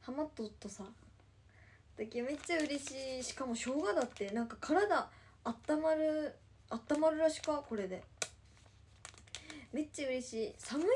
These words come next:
やんか、最近。早速使っちゃおう、今日。嬉しい。もうびっくりしたもん。だって多分私が、なんか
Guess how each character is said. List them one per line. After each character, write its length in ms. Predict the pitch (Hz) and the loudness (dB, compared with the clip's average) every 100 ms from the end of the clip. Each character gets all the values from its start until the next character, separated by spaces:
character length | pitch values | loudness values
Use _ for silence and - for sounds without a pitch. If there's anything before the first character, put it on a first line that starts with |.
| 554 | 6
や 80 | 349 | 6
ん 60 | 269 | 6
か、 280 | 233 233 | 6 6
最 240 | 240 247 220 | 4 0 0
近。 460 | - 226 214 208 214 - - - - - - - | -4 -4 -2 -2 -6 -14 -20 -20 -18 -16 -14 -6
早 140 | 247 | -4
速 280 | - 277 302 | 0 2 2
使 260 | - - | 0 2
っ 80 | 240 240 | 2 2
ち 80 | 254 | 2
ゃ 180 | 254 | 4
お 200 | 262 277 285 | 4 2 2
う、 60 | 285 | 0
今 440 | 247 220 208 - - - - - - - - | -2 0 0 -4 -8 -16 -20 -20 -20 -20 -10
日。 60 | |
嬉 340 | 247 254 269 285 | -6 -4 -6 -8
し 60 | |
い。 560 | 277 277 262 247 254 - | -8 -8 -8 -10 -8 0
も 60 | 254 | 2
う 40 | |
び 120 | 233 | 2
っ 60 | 285 | 2
く 120 | 440 | 4
り 120 | 427 | 4
し 80 | 392 | 4
た 100 | 262 | 0
も 240 | 226 202 | 0 -2
ん。 40 | 196 - - - - - - - - - - - - - | -6 -14 -20 -20 -20 -20 -20 -20 -20 -20 -20 -20 -14 -4
だ 100 | 311 | -4
っ 40 | |
て 80 | 302 | 0
多 120 | 294 | 0
分 120 | 277 | 2
私 340 | 240 240 370 269 | 2 2 -2 0
が、 480 | 254 247 233 214 - | 0 2 0 -2 -4
な 100 | 226 | -6
ん 60 | |
か 100 | 226 | -4